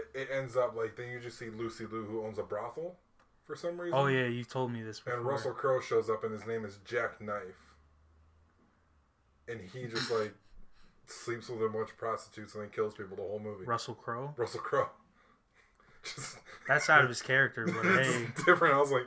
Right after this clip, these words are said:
Speaker 2: Shit.
Speaker 1: when he
Speaker 2: He go, he goes from Gladiator to that. I s-,
Speaker 1: Yeah,
Speaker 2: I
Speaker 1: he
Speaker 2: feel
Speaker 1: kills
Speaker 2: it.
Speaker 1: the dude. He's like, "My name is General Knife, but you may call me Jack." I'm like, "Wow."
Speaker 2: Jack Knife.
Speaker 1: This man's name is Jack <laughs> Knife.
Speaker 2: Okay.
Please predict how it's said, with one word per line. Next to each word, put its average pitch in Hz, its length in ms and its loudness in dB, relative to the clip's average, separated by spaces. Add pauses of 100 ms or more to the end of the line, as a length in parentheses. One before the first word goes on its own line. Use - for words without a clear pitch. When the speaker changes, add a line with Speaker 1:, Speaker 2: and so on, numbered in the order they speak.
(120)
Speaker 2:
Shit. 131 380 -2 (320)
Speaker 1:
when 120 120 0
he 135 60 0
Speaker 2:
He 131 120 -6
go, 139 180 6
he 139 100 2
goes 139 200 2
from 131 160 -4
Gladiator 131 600 6
to 113 60 -4
that. 127 260 6
I 147 60 2
s-, 147 200 8
Speaker 1:
Yeah, 117 140 6
Speaker 2:
I 117 80 0
Speaker 1:
he 131 60 -6
Speaker 2:
feel 135 160 0
Speaker 1:
kills 147 200 8
Speaker 2:
it. 139 80 -2
Speaker 1:
the 127 60 -4
dude. 123 180 -2
He's 127 120 -4
like, 98 200 -2
"My 123 120 0
name 156 260 0
is 131 140 -8
General 147 420 -2
Knife, 160 340 -4 (520)
but 117 160 -2
you 151 120 2
may 156 120 6
call 147 240 0
me 151 100 -2
Jack." 127 460 2
I'm 110 80 -6
like, 98 120 -6
"Wow." 117 320 6 (400)
Speaker 2:
Jack 123 360 4
Knife. 117 340 -2
Speaker 1:
This 113 160 -10
man's 127 220 2
name 131 180 0
is 113 100 -4
Jack 143 320 6 (220)
<laughs> - 160 2
Knife. - 800 8 (520)
Speaker 2:
Okay. 139 460 0